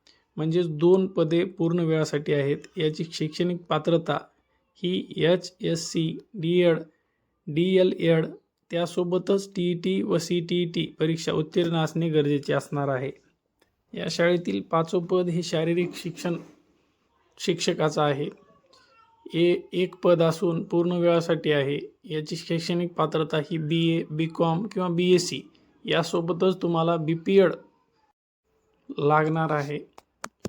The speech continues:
या शाळेतील सहावं पद हे चित्रकला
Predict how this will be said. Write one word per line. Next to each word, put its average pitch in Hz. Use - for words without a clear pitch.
या 185
शाळेतील 170
सहावं 170
पद 160
हे 160
चित्रकला 175